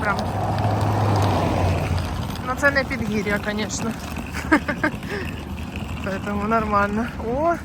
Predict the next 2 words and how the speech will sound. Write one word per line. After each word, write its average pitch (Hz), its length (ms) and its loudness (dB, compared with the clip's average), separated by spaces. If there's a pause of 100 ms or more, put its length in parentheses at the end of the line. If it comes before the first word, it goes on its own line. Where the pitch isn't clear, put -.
(680)
речка. 254 560 -2 (2500)
Живописно. 254 800 -2